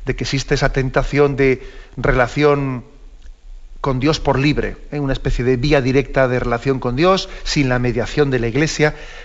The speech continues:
Pero ojo, la, cuando decimos sin la mediación de la Iglesia, no nos damos cuenta que la Iglesia no solo es la Iglesia, ah, peregrinante, también es la Iglesia celestial. Y cuando se rechaza el concepto de Iglesia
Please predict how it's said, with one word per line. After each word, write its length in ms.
Pero 140
ojo, 340
la, 140
cuando 300
decimos 420
sin 300
la 80
mediación 560
de 80
la 80
Iglesia, 420
no 100
nos 80
damos 160
cuenta 240
que 100
la 60
Iglesia 340
no 180
solo 260
es 120
la 100
Iglesia, 560
ah, 300
peregrinante, 640
también 200
es 100
la 100
Iglesia 340
celestial. 720
Y 100
cuando 280
se 160
rechaza 520
el 100
concepto 600
de 120
Iglesia 560